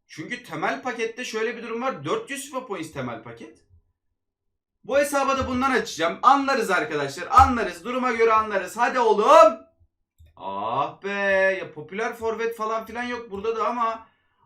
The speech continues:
arkadaşlar bir şekilde bir şeyler çıkartmam lazım benim. Hadi artık. Oğlum hiçbir şey çıkmıyor ya. Gerçekten.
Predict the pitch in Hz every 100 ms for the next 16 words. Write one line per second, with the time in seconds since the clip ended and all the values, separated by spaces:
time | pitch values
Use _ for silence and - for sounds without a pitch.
0 | - 170 196 247 247 - 208 190 220 262
1 | 247 226 226 208 - 240 240 - - 220
2 | 185 240 277 277 269 240 226 208 185 226
3 | 294 294 262 - 330 330 294 - - _
4 | _ _ _ _ _ - 185 254 190 -
5 | - 190 196 254 262 247 233 220 202 180
6 | 170 175 190 - _ _ - _ _ _
7 | _ _ _ _ - 139 190 196 254 -
8 | 233 196